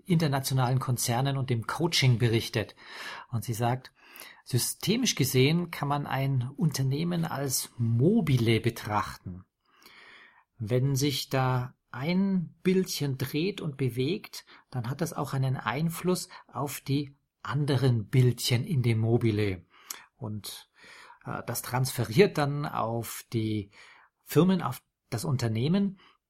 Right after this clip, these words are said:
Bede-, bedeutet das, wenn sich ein Mitarbeiter weiterentwickelt, dann hat das immer auch systemisch bedingt eine Auswirkung auf die anderen Mitarbeiter.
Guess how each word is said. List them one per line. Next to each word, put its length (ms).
Bede-, 400
bedeutet 400
das, 180
wenn 120
sich 260
ein 240
Mitarbeiter 840
weiterentwickelt, 1120
dann 260
hat 160
das 160
immer 560
auch 240
systemisch 1040
bedingt 540
eine 280
Auswirkung 540
auf 120
die 140
anderen 380
Mitarbeiter. 720